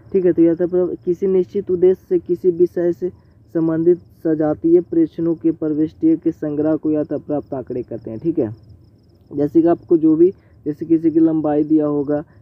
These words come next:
किसी का अंक, किसी का marks दिया होगा, ठीक है, number किसी विषय का या फिर उसका exam का, तो वो जो टोटले होंगे वो यथा प्राप्त आंकड़े होंगे, ठीक है।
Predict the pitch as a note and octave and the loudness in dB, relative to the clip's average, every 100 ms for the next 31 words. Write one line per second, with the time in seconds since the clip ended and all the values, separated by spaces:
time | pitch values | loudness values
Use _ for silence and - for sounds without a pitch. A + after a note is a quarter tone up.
0 | _ D3 D3 D3+ D3+ D3 - C#3+ D3 - | _ -8 -4 -2 0 -2 -4 -6 -8 -4
1 | C3+ - - - D3 D#3+ D3 D3 C#3 D3 | -6 -6 -12 -8 -4 -4 -2 -2 0 -2
2 | D3+ - D3 C#3+ C3+ B2+ C#3+ E3+ C#3+ C#3 | -2 -4 0 0 0 -2 -4 -4 -4 -6
3 | C#3 C#3 C#3+ - - - _ D3 C#3+ C#3+ | -4 -2 -2 -4 -14 -20 _ -8 -6 -4
4 | D3 C#3 C#3 - C3+ C#3 C#3 C#3 C3+ C#3+ | -4 -2 -4 -4 -2 -2 -2 -4 -4 -4
5 | C#3 C3+ C3 C3+ C3+ C#3+ D#3 - - - | -2 -2 -2 -6 -6 -10 -10 -14 -20 -6
6 | D#3 D3+ F3+ F3+ F#3+ - E3+ E3 F3+ F#3 | 0 6 6 6 0 0 -2 0 0 2
7 | F3 F3 E3+ F3 F3 E3+ E3+ D#3+ D3+ C#3+ | 2 2 4 4 4 2 -6 -6 -8 -6
8 | B2+ A#2 - A#2 A#2 A2+ E3 F3+ | -10 -12 -12 -12 -12 -10 -8 -8